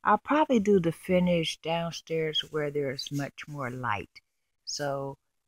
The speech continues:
be on the lookout for that. This has been People of Seven on Twitter and YouTube, People elsewhere on the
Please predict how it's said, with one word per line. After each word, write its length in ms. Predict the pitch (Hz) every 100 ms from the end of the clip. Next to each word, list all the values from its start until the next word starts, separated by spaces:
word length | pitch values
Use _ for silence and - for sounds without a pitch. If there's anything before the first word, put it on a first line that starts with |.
| -
be 160 | 147
on 160 | 165 185
the 80 | 208
lookout 480 | 202 196 190 190 -
for 100 | 220
that. 380 | 202 139 131 139
This 180 | 147 143
has 100 | 170
been 200 | 180 165
People 320 | - 175 -
of 60 | 190
Seven 400 | - 151 160 160
on 100 | 165
Twitter 300 | - 143 143
and 140 | 175
YouTube, 400 | 151 120 - 127
People 360 | - 139 - 127 -
elsewhere 600 | - 180 196 - 139 131 -
on 360 | 131 127 127
the 100 | 135